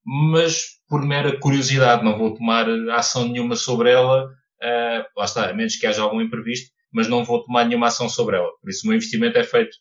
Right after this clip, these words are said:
de forma muito simples e deixá-lo lá estar e, e, e enquanto ele fizer sentido, obviamente, enquanto ele tiver a performance que eu esperava, será à partida sempre para manter,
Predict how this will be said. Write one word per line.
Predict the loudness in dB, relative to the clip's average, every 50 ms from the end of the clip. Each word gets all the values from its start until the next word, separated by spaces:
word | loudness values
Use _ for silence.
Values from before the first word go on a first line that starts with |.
| _ _ _ _
de | 0
forma | 2 4 4 4 4
muito | 4 4 4 4
simples | 2 0 0 0 -2 -4 -8 -12 -14 -14 -16 _ _ _ _
e | -12 -10 -8 -8 -8 -8 -4
deixá-lo | -2 -2 0 2 4 4 4 4 4
lá | 4 2
estar | 2 4 4 6 6 6 6 4
e, | 2 -2 -4 -6 -10 _
e, | -6 -6 -6 -6 -6 -8 -12 -12 -8 -6
e | -6 -2
enquanto | 0 0 0 0 0
ele | -2 -2
fizer | -2 0 0 0 0
sentido, | 0 -2 -4 -4 0 0 0
obviamente, | 0 2 0 0 0 0 -2 -4 -10 -18 -20 _ -8
enquanto | -4 0 0 0 2 0
ele | -2 -2
tiver | -2 -2 2 4 4 4 4 2 0 -2 -4 -8 _ _ _
a | -10
performance | -10 -10 -12 0 2 4 4 4 4 2 -2 -4
que | -4 -4
eu | -4
esperava, | -4 -4 -2 0 2 4 2 2 2 -4 -10 -12 _ _ _ _ _ _ _ _ _ _ _ _ _ _
será | -8 -6 -4 -2 0 0 -2 -2 -4 -6 -8 -8
à | -6
partida | -6 -8 -6 -4 -4 -4
sempre | -2 -2 -2 -2 -4 -4
para | -4 -4 -2 -2
manter, | -2 -4 -2 -2 -4 -4 -4